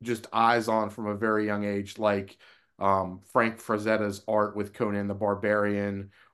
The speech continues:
or a guy named, uh, Randy Obrero, who did a lot of the package work for the first kind of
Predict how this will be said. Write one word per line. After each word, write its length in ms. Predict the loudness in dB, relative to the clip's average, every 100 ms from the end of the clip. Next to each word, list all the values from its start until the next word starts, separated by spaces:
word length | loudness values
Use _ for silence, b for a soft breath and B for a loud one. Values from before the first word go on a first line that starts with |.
| -2
or 400 | 4 6 6 4
a 80 | 2
guy 220 | 2 2
named, 320 | 0 -4 -6 -6
uh, 240 | -4 -2
Randy 380 | -2 0 0 0
Obrero, 720 | -2 0 2 2 2 0 0
who 120 | -2 -2
did 260 | 0 0
a 60 | 0
lot 240 | 0 2
of 80 | 0
the 220 | -4 -8 -14 b b b
package 500 | 2 2 2 -4 -4
work 360 | -2 0 -2 -4
for 160 | -4
the 100 | -4
first 460 | -4 -2 -2 -2 -4
kind 260 | 0 2
of 220 | 0 -4